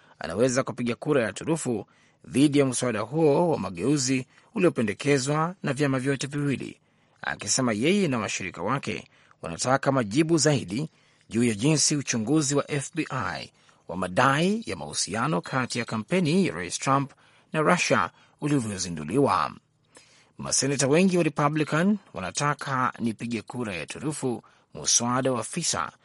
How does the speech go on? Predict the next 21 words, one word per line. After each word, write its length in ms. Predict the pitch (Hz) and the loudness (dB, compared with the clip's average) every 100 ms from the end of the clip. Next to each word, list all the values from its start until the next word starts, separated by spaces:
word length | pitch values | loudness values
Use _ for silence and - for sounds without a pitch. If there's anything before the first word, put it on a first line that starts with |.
| _ - - _ | _ -20 -20 _
hadi 420 | - 120 123 143 | 2 2 4 0
tutakaopata 960 | - - 139 123 104 - 139 135 147 131 | -2 -6 0 0 0 -2 -2 0 -2 -2
kujua 600 | - 98 123 135 127 113 | -4 -6 -2 2 2 0
ni 160 | 113 117 | -2 -2
nini 340 | 98 160 123 | 0 0 0
kilipelekea 800 | 104 92 90 - 78 - 143 113 - _ _ _ - | -4 -10 -10 -10 -10 -4 -2 0 -2 _ _ _ -12
na 100 | - | -10
ikatokea 480 | - 104 - 135 127 | -6 -8 -4 0 2
majaribio 520 | 127 127 123 123 131 | 2 0 -2 -2 -2
haramu 380 | 113 120 156 175 | -2 0 2 2
ya 120 | 160 | 0
kutaka 320 | 143 131 - | -2 -8 -6
mapinduzi 720 | 120 107 101 120 143 110 98 - _ _ _ | -6 -4 -6 -4 -4 -4 -6 -10 _ _ _
dhidi 220 | 87 113 | -6 -2
ya 60 | 113 | 0
rais 300 | 117 143 - | 2 2 2
aliyechaguliwa 920 | 107 107 104 101 113 127 110 120 156 - - | -2 -4 -6 -4 -2 -2 0 0 -2 -6 -4
na 120 | 180 | -2
Wamarekani 800 | 104 85 - - 135 131 110 - | -2 -4 -8 -6 -2 0 -2 -4
na 120 | 175 | -4
wengine, 600 | 113 76 95 117 85 - | -4 -6 -4 -4 -4 -12